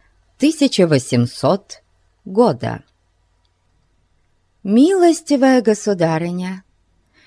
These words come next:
хотя уже столько лет прошло с тех пор, как я пользовалась вашими чудными и драгоценными наставлениями, я по-прежнему питаю самые нежные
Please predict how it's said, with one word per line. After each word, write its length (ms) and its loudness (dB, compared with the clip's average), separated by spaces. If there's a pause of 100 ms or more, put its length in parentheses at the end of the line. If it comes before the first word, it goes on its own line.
(380)
хотя 260 0
уже 200 0
столько 400 0
лет 260 0
прошло 640 -4 (300)
с 100 -20
тех 300 -2
пор, 240 0
как 180 -2
я 140 0
пользовалась 840 -4 (320)
вашими 360 2
чудными 840 2
и 220 -2
драгоценными 1000 -2
наставлениями, 1300 -4 (600)
я 200 -2
по-прежнему 640 0
питаю 720 -6 (260)
самые 440 2
нежные 800 -4